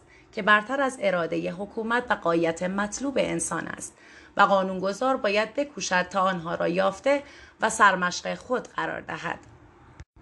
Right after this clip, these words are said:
تحول اندیشه‌ها دربارهٔ منبع و هدف این قواعد عالی سه مرحلهٔ اصلی را پیموده است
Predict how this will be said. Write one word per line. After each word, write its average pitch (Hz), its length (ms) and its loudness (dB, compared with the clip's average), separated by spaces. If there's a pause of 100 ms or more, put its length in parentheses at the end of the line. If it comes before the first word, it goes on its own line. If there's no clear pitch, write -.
(960)
تحول 277 500 6
اندیشه‌ها 262 760 0
دربارهٔ 233 760 2
منبع 214 580 0
و 214 100 0
هدف 208 420 -2
این 269 340 -4
قواعد 180 460 4
عالی 208 480 0
سه 277 220 0
مرحلهٔ 196 640 0
اصلی 202 440 -2
را 175 160 0
پیموده 180 460 -2
است 170 360 -2